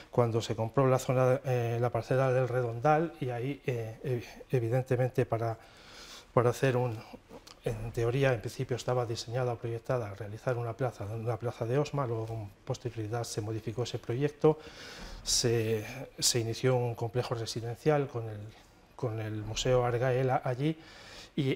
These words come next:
eh, eso precisamente es una zona, una zona, eh,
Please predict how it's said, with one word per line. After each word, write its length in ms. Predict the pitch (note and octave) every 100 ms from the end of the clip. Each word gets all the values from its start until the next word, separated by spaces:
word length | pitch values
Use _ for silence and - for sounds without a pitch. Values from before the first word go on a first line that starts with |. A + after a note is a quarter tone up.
| -
eh, 200 | B2+ -
eso 200 | D3 F3
precisamente 640 | D#3+ E3 - D#3+ D#3+ D#3+ D#3
es 140 | -
una 240 | D#3 C#3+
zona, 380 | B2+ F3 D#3 F3 - - _ _ _ _
una 200 | D3+ C#3+
zona, 440 | C3+ D3+ D3+ E3+ - - -
eh, 360 | A#2+ A#2 A2+